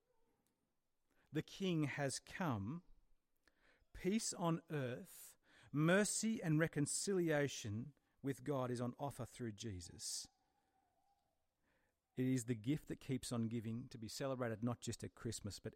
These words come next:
every day of your life if you're trusting Jesus as Saviour and King. Mitch is gonna come up and lead us in prayer. Time to reflect. Thanks, guys.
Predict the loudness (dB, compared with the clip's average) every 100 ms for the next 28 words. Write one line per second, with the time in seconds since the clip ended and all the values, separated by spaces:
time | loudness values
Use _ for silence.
0 | -2 -2 0 -2 -2 -6 -6 -6 -6 -4
1 | -6 -8 -12 -12 2 6 6 4 -8 -8
2 | -8 -12 -10 -10 -10 -12 -14 -12 -14 -16
3 | _ _ _ -20 -10 -2 -2 -2 -4 -4
4 | -6 -6 -6 -8 -8 -10 -6 -6 -4 -2
5 | 0 0 2 0 0 -6 -8 -8 -18 -20